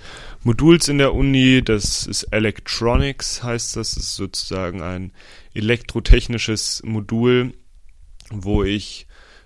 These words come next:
ja, ganz klischeehaft, man so Schaltkreise hat, man muss irgendwelche Spannungen über Widerstände messen, man muss irgendwie, ja, bestimmte Schaltkreise aufbauen und so.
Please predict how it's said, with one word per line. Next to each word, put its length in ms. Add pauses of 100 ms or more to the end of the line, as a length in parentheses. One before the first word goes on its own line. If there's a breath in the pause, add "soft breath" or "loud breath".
ja, 380
ganz 320
klischeehaft, 680
man 200
so 240
Schaltkreise 920
hat, 160
man 200
muss 280 (460 loud breath)
irgendwelche 380
Spannungen 680
über 640
Widerstände 800
messen, 560
man 180
muss 220
irgendwie, 840 (600 loud breath)
ja, 200
bestimmte 440
Schaltkreise 720
aufbauen 640
und 120
so. 360